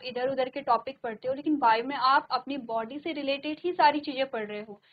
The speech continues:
या तो आप अपनी body को पढ़ेंगे या आप और organism की body को पढ़ेंगे। In short, हम अपने ही बारे में पढ़ते हैं, जिससे कि हमारा subject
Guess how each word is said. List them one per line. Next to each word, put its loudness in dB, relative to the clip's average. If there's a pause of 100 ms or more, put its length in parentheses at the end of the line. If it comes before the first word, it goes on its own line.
(160)
या 6
तो 8
आप 12
अपनी 2
body 4
को 0
पढ़ेंगे 2 (240)
या 10
आप 10
और 8
organism 4
की -2
body 6
को -6
पढ़ेंगे। -8 (100)
In -18
short, 2 (100)
हम -6
अपने -6
ही 0
बारे 6
में -8
पढ़ते -14
हैं, -8 (280)
जिससे -10
कि -4
हमारा 4
subject -6